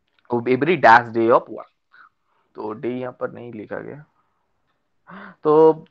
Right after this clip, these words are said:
सेक्शन फिफ्टी टू का accordingly, तो कोई भी आदमी जो, जिसको एनुअल लीव वेजेस कितने, अ, per day में कितने दि-, one day काम करा गया तो चलेगा। और below ground, ऑप्शन नंबर ए है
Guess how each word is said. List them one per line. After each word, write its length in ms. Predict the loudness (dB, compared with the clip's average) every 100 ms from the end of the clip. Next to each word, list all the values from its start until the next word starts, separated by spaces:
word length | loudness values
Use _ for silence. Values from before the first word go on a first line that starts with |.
| -8
सेक्शन 340 | -6 -4 -4
फिफ्टी 300 | -6 -8 -6
टू 140 | -6 4
का 120 | 6
accordingly, 720 | 6 4 0 -2 -2 -4 -4 -8 _ _ _ -20 0
तो 360 | 6 8 8 6
कोई 320 | 0 0 0
भी 140 | 2
आदमी 600 | 6 6 2 -10 -10 -12 -16 _ _ _ -10
जो, 320 | 0 0 0
जिसको 300 | -4 0 2
एनुअल 300 | 2 0 -4
लीव 260 | -4 -2
वेजेस 440 | -2 -2 -6 -10 _ -16
कितने, 500 | -14 -12 -10 -10 -14 -10 -2
अ, 180 | 0 -2 -6 _ -20 _ 0
per 100 | 0
day 240 | -2 -6
में 140 | -6
कितने 360 | -10 -12 -10 -10
दि-, 260 | -10 -8 0
one 280 | 2 2
day 120 | -2 -2
काम 240 | -2 -2
करा 240 | -2 -2
गया 140 | -2 -6
तो 160 | -8
चलेगा। 440 | -8 -8 -8 -10 -14 _ _ _ _ _ -2
और 120 | -2
below 280 | -4 -4 -4
ground, 240 | -6 -12 _ _ _ -18
ऑप्शन 240 | -12 -8
नंबर 280 | -6 -4 -4
ए 60 |
है 320 | -4 -4 -6